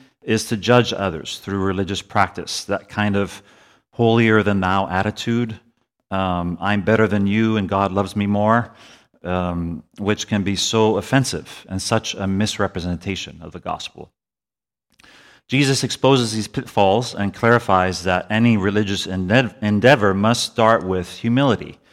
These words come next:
I'm just gonna look at another text, if we can put up, um, um, 'cause Jesus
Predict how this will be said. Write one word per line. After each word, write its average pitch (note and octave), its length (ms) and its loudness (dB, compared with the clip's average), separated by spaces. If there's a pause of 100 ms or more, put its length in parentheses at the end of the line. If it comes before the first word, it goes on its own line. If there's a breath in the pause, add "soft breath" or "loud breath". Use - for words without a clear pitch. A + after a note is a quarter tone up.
(380 soft breath)
I'm F#2+ 220 -2
just G#2+ 180 -4
gonna G#2 160 -2
look G#2 240 -2
at F#2+ 120 -2
another F#2+ 320 0
text, - 420 -4
if G2 100 -6
we G2 80 -8
can G2 160 -8
put G#2 200 -6
up, G2 280 -2
um, D#2+ 480 -6 (880 soft breath)
um, D#2 600 -8 (220)
'cause F#2 220 -6
Jesus G2+ 520 -4